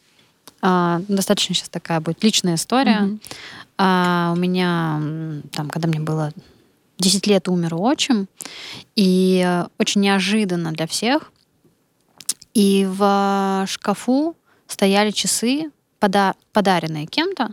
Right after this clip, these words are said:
Speaker 1: в упаковке. То есть они были убраны у бабушки в упаковке и стояли там, не знаю, несколько лет. И, эм, когда было сорок дней, эти часы зазвонили будильником.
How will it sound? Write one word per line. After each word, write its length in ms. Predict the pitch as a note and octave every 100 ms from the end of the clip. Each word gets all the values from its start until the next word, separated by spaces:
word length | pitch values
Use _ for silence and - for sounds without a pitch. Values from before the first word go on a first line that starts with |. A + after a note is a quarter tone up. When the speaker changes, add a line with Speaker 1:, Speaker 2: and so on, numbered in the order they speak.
| - _ _ - -
Speaker 1:
в 60 |
упаковке. 640 | G#3+ A3 - F#3+ - - F3 _ _ _ -
То 60 |
есть 260 | F3 - -
они 160 | - G3
были 200 | F#3+ G3
убраны 360 | F3+ F3+ F#3 F#3
у 40 |
бабушки 400 | F#3 C#4+ C4 -
в 40 | F#3
упаковке 680 | F3 F3 B3+ C#4+ - F3+ - _
и 380 | F#3 F3 E3 F3+ _ _ _ _
стояли 340 | - E3+ F#3
там, 280 | F3+ D#3 D#3 E3
не 100 | E3
знаю, 340 | - D3+ D#3+ -
несколько 360 | F3+ - - D#3+
лет. 260 | D#3+ F#3 - _ - - - - - - _ -
И, 420 | G#3 G3+ G3 F#3
эм, 640 | F#3 F3+ F3 E3+ E3 E3+ F3 _ -
когда 380 | G3+ F#3+ G3 F#3
было 560 | F3 F#3 E3+ D#3 D#3 E3+ - _
сорок 400 | - - F#3 F3
дней, 300 | E3+ B3 F4+ - _ _ _ _ _ _ _ _ _ _ _
эти 260 | - A#3 -
часы 340 | - F#3+ - F#3+
зазвонили 520 | F3+ E3+ E3+ E3+ F3+
будильником. 640 | F3 E3 D#3 D#3 E3+ F3